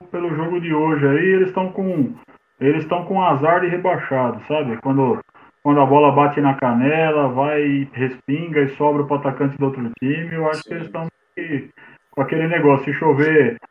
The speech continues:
Speaker 1: Gisele Bündchen, cai Maguila no campo deles, né? Então, tá meio
Speaker 2: <laughs> Já tão numa descendente, né? E aí o,
Speaker 1: É.
Speaker 2: a, nossa, a produção aí tá destacando aí os próximos jogos do Grêmio, que seriam em casa, que tá, teria que ter o apoio
Speaker 1: É.
Speaker 2: do torcedor, mas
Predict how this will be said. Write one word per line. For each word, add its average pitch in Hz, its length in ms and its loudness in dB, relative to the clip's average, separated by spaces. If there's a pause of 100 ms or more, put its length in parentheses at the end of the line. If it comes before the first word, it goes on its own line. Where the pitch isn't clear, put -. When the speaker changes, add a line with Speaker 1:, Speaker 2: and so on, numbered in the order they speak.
(120)
Speaker 1:
Gisele 151 360 2
Bündchen, 160 400 0
cai 170 180 -2
Maguila 156 460 0
no 135 100 0
campo 135 300 -6
deles, 113 400 -4
né? 120 260 -4
Então, 113 140 -10 (260)
tá 151 100 -16 (140)
meio 151 400 -2
Speaker 2:
<laughs> 135 100 -12
Já 147 160 0
tão 170 140 0
numa 165 160 0
descendente, 147 720 -4
né? 139 220 -6 (120)
E 135 120 0
aí 160 160 4
o, 170 300 6
Speaker 1:
É. 139 100 2
Speaker 2:
a, 160 140 2
nossa, 135 720 0
a 135 100 -12
produção 160 460 -2
aí 165 100 -4
tá 165 100 -2
destacando 156 500 -4
aí 156 60 4
os 151 140 -2
próximos 151 380 -6
jogos 147 240 -4
do 139 80 -6
Grêmio, 143 320 -6
que - 80 -20
seriam 139 320 -6
em 135 80 -8
casa, 143 480 -8
que 135 100 -16
tá, 139 140 -4 (180)
teria 143 200 -4
que 151 40 -20
ter 156 100 -6
o 139 80 -4
apoio 135 240 -4
Speaker 1:
É. 143 40 -6
Speaker 2:
do 135 80 -10
torcedor, 135 480 -6
mas 123 280 -10